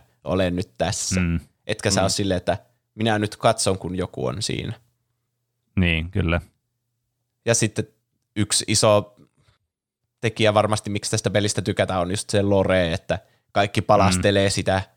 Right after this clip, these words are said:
Speaker 1: kasaan ja keksii niitä omia teorioistansa, ja mikä on tuo –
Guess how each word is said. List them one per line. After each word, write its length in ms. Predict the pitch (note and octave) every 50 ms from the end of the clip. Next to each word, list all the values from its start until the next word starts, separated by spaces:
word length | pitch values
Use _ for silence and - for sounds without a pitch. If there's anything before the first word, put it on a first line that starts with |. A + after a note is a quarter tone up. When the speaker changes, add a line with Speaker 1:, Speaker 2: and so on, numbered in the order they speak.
| _ _ _ _ _
Speaker 1:
kasaan 520 | - G#2 G2+ G#2 - G2+ F#2+ F#2+ G2 G2
ja 180 | F#2+ F#2 F#2+ A2+ B2 - _ _ _ _ _ _ _ _ _ _ _ _ _ _ _ _ _ _ - A2 -
keksii 360 | - G#2+ G#2 - - A2 G#2
niitä 260 | G2+ G#2 F#2+ A2 F#2+
omia 300 | D#2+ A2 G#2+ G#2+ G#2 G2+
teorioistansa, 840 | - - G2+ G2+ G2 F#2+ F#2 F#2 F#2 F#2 F#2+ - - F2+ F#2 - -
ja 60 | F#2 F2+
mikä 320 | G2+ G#2+ - G#2+ G2+ G2
on 160 | F#2+ G2 G2 -
tuo – 420 | - A2 G2+ F#2+ F#2+ F#2 F2